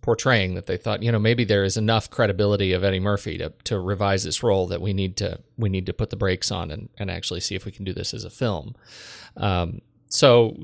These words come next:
clearly, even after, you know, a decade and a half of tough, uh, tough films, Eddie Murphy still has a lot of pull.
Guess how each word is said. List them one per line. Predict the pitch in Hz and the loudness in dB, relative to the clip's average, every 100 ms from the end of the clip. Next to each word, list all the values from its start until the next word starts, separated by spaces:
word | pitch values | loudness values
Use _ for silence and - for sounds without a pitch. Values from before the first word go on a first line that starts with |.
| - | -4
clearly, | 175 208 120 107 | 2 6 6 4
even | 135 151 127 | 2 2 2
after, | 135 - 127 110 110 _ - - _ | 0 2 2 2 0 _ -20 -20 _
you | 123 | 0
know, | 107 90 - - - - - - | 2 0 -4 -12 -12 -12 -14 -6
a | 117 | -4
decade | 110 131 - 123 107 | 4 4 6 4 4
and | |
a | 95 | 0
half | 131 127 110 101 | 2 2 2 0
of | 90 - - _ _ | -2 -6 -18 _ _
tough, | - 131 131 - 101 | -2 0 0 -4 -2
uh, | 95 90 92 - _ 120 - _ - - 104 95 | -2 -2 -6 -12 _ -10 -10 _ -20 -16 -14 -10
tough | - 135 | -2 -2
films, | - 127 131 87 - | 2 4 4 2 0
Eddie | 113 107 | 0 2
Murphy | 107 - 92 | 0 -2 -4
still | - 117 | -2 -2
has | 110 127 - - | -2 -4 -4 -4
a | 113 | -4
lot | 104 123 | -2 -4
of | - | -2
pull. | 131 165 | 0 0